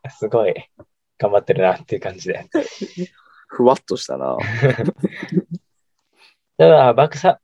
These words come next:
Speaker 1: 爆発しなかった時は本当に滑っちゃうんだけど、爆発すれば面白いかなっていう感じで。
Speaker 2: そういうの好きだな、お前、ほんで。
Speaker 1: <laughs> 爆発しない時のね、あの、ユニバース、ほんとつまんないよ。<laughs>
Speaker 2: あー。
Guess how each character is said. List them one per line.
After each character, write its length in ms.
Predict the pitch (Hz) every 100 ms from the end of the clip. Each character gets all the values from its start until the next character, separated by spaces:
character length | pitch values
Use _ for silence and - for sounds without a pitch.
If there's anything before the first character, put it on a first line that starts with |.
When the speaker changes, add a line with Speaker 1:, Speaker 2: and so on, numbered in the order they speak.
| _
Speaker 1:
爆 280 | 139 156 156
発 560 | 190 185 180 180 180
し 220 | 170 - 185
な 80 |
か 120 | 196 180
っ 80 |
た 140 | - 131
時 260 | 135 127
は 80 | 113
本 220 | 120 139
当 100 | 135
に 120 | 139 135
滑 160 | 139 143
っ 100 | 147
ち 160 | - 98
ゃ 80 |
う 80 | 92
ん 220 | 87 90
だ 120 | 92 90
け 120 | 95
ど、 100 | 98
爆 260 | 110 117
発 220 | 147 135 -
す 100 | 147
れ 120 | 139
ば 120 | 107
面 140 | 98 95
白 220 | - 98
い 80 | 95
か 100 | 92
な 140 | 92
っ 100 | 92
て 120 | 87
い 60 | 85
う 100 | - 135 _ _
感 160 | 92 82
じ 100 | 87
で。 180 | 87 - 113
Speaker 2:
そ 220 | - 151
う 40 |
い 40 | 220
う 20 |
の 120 | 151
好 60 | -
き 160 | -
だ 140 | 240 117
な、 120 | 71
お 60 |
前、 160 | 65 55
ほ 140 | -
ん 40 | 50
で。 160 | - -
Speaker 1:
<laughs> 1900 | - - - 202 - - 175 - - - 185 - - - - 196 _ _ _
爆 220 | 156 170
発 200 | 240 240
し 140 | - 226
な 120 | 233
い 80 | 226
時 220 | 339 233
の 120 | 156
ね、 160 | 120 117
あ 120 | 104
の、 360 | 104 104 101 - _ _ -
ユ 80 | 151
ニ 140 | 143
バ 100 | 107
ー 40 | 95
ス、 140 | 113
ほ 140 | 131
ん 60 | 160
と 100 | 180
つ 120 | -
ま 120 | 180
ん 60 | 170
な 100 | 87
い 60 | 82
よ。 120 | 101
<laughs> 1160 | 165 104 - 123 135 135 - _ _ - _ -
Speaker 2:
あ 840 | 92 95 90 76 67 62 57
ー。 20 | 55